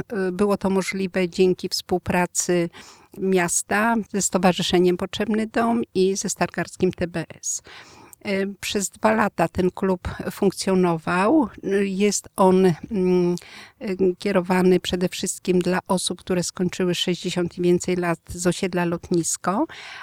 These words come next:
ale nie tylko, nie zamykamy się. <clears throat> Jeżeli ktoś chce uczestniczyć i z, tu z centrum, e, Stargardu dojeżdżać, a takie osoby są, to oczywiście zapraszamy i, i przyjmujemy.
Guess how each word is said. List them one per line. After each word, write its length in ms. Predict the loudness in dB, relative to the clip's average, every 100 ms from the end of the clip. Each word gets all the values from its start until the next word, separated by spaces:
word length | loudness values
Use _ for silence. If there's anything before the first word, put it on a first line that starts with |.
| -2
ale 180 | 6 10
nie 180 | 10 8
tylko, 440 | 6 4 4 2
nie 180 | 2 2
zamykamy 720 | 2 2 2 2 4 4 2
się. 320 | -2 -4 -4 -6 _
<clears throat> 280 | 8 8 8
Jeżeli 340 | 2 -2 -4 -8
ktoś 400 | -2 -2 -2 -6 -14 -20
chce 380 | -14 0 4 4 0 -12 -12
uczestniczyć 960 | -4 -2 2 2 4 2 0 -2 -4
i 340 | -4 -2 -2 -2
z, 380 | -6 -8 -10 -16
tu 120 | -10
z 120 | -8 -2
centrum, 560 | 0 0 0 0 0 -2
e, 160 | -2
Stargardu 760 | -2 0 0 4 2 2 0 0 -2
dojeżdżać, 760 | 2 4 4 0 -2 -4 -2
a 100 | -2
takie 320 | -2 -2 -4
osoby 440 | -2 -4 -4 -2 -2
są, 300 | 2 2 2 -2 -12 -20 -2
to 180 | 2
oczywiście 500 | 2 2 -2 -2 -2
zapraszamy 680 | 0 0 0 -2 2 4 4
i, 80 | 2 -2 -8
i 200 | -2 -2
przyjmujemy. 720 | 0 2 4 4 2 0 -6